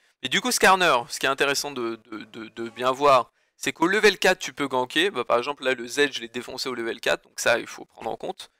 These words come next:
Euh, le deuxième truc, bon, c'est d'A F K jungle jusqu'au level six. Euh, après, au level six, tiens, la Raven qui dit « Well play, Skarner ». Euh, au level six, après, c'est vraiment, normalement, hein,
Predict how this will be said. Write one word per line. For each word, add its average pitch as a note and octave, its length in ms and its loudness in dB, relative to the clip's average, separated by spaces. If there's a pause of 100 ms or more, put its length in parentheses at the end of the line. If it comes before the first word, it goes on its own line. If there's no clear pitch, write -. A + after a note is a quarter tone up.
(440)
Euh, A#2+ 280 4
le C3+ 200 -2
deuxième E3 360 -2
truc, - 500 -10 (680)
bon, A#2 340 -6
c'est A2+ 320 -4
d'A A#2+ 200 0
F - 100 -8
K B2+ 180 2
jungle B2+ 420 -2
jusqu'au A#2+ 260 -8
level A#2 240 -6
six. - 280 -6 (600)
Euh, A#2+ 520 4
après, D3 240 4
au - 80 4
level C#3+ 300 0
six, - 260 -6
tiens, - 240 -6 (440)
la A#2+ 100 2
Raven C#3 320 2
qui - 140 -18
dit « B2+ 160 -8
Well B2+ 160 0
play, C#3+ 180 -2
Skarner ». A#2+ 480 0 (680)
Euh, B2 200 6
au D#3 80 4
level F#3 240 6
six, - 220 2
après, G3 180 2
c'est F#3+ 160 2
vraiment, E3 340 4
normalement, D#3+ 720 4
hein, A#2+ 100 -20